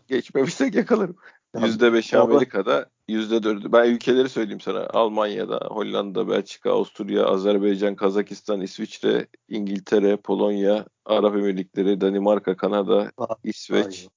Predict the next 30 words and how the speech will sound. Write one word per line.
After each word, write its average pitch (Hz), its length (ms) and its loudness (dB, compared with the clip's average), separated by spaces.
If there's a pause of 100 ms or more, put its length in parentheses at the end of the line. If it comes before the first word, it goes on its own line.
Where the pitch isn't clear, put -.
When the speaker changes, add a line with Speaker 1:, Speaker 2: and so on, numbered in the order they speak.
Speaker 1:
Fransa, 107 500 2
Malezya, 104 580 2
Rusya, 107 420 -2
İtalya, 104 500 2
Japonya, 104 600 -2
Lüksemburg, 101 720 -2 (360)
Suudi 104 180 -2
Speaker 2:
Şanslı. 107 160 6 (100)
Speaker 1:
Arabistan, 113 540 -2
Yunanistan. 110 840 -2 (380)
Böyle 113 240 2
gidiyor 113 340 4
arkadaşlar. 110 500 0
Şeyde 110 400 0 (440)
benim 113 180 6
adını 127 280 6
bilmedim. 131 300 0 (240)
Mesela 120 300 -2
Curaçao 131 460 4
diyor 127 180 0
bir 127 100 -6
ülke 123 200 -4
varmış. 127 280 0
Orada 123 260 -2
bile 120 180 -2
dinleyenimiz 117 600 -6
var. - 320 -2
Porto 113 280 0
Rico'da 110 380 2
var. - 300 -4